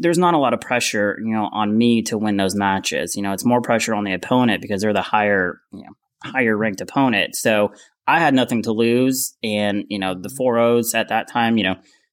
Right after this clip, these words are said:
they're smarter, you know, it's just a different game. So playing those guys and kinda learning their, you know, that game was key. And then, you know, as a four oh,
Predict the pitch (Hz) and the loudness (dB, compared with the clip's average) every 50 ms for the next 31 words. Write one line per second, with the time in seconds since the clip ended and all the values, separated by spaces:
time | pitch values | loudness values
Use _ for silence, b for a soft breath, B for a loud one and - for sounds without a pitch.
0 | b _ - - - - - 135 131 131 143 139 139 135 135 135 127 131 - 104 | b _ -18 -14 -12 -8 -2 0 2 4 4 4 4 2 2 0 -2 -6 -10 -10
1 | 98 98 98 - 107 104 - - 110 - 98 95 104 98 - - 78 95 110 113 | -8 -6 -4 -2 -2 -2 -2 -4 -4 -6 -6 -4 -4 -6 -8 -8 -10 -4 -2 0
2 | 120 123 123 123 123 123 120 123 b b b b b b b - - 131 117 113 | 2 2 2 2 2 0 -2 -4 b b b b b b b -6 -2 0 0 0
3 | - - 160 165 151 135 131 127 127 127 117 - 127 110 110 107 107 107 101 - | 0 2 2 4 4 4 4 4 2 2 0 0 -2 0 0 0 0 -2 -2 -4
4 | 110 104 107 120 - - - 127 113 104 104 104 113 120 120 123 117 110 107 107 | -2 -2 -2 -2 -2 -4 -4 -2 0 0 0 2 2 2 4 4 2 2 2 0
5 | 107 - - _ _ 101 107 110 107 104 104 117 120 120 117 113 107 - 110 104 | -4 -6 -10 _ _ -10 -10 -8 -6 -2 0 2 2 4 4 2 0 -2 -4 -4
6 | 95 90 92 87 98 104 120 131 143 135 - 123 107 110 104 101 101 98 101 95 | -4 -4 -6 -6 -4 0 2 2 2 2 0 -2 -2 -2 0 0 0 -2 -4 -6
7 | - - - 110 113 104 - - - - 117 107 107 110 104 104 107 104 101 92 | -8 -8 -8 -6 -4 -4 -4 -6 -4 -2 0 2 2 2 2 2 2 0 0 0
8 | - - 113 107 101 - 101 117 117 101 - - - - 120 110 101 107 120 139 | -2 -4 -4 -2 -2 -2 0 0 0 0 -2 -4 -2 -2 -2 -2 0 0 2 2
9 | 143 135 117 110 107 104 104 98 _ | 4 4 4 4 4 2 2 -2 _